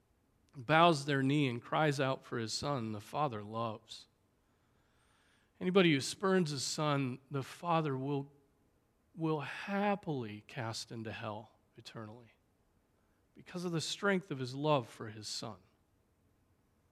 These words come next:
Right? But, but that's, and so that's the, that's the function of the law. You're terrible.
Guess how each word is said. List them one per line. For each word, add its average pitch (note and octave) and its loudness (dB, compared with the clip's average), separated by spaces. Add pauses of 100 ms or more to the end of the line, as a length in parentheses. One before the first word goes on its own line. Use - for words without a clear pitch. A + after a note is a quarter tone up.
(880)
Right? D3+ -4 (2000)
But, F3 2
but E3 0
that's, A3+ 4
and F3 4
so G3+ 2
that's G#3+ 8
the, A3+ 4
that's G#3 6
the A3+ -4
function G#3+ 0
of F#3+ 2
the F#3 2
law. E3 8
You're D3+ 4
terrible. C#3+ 2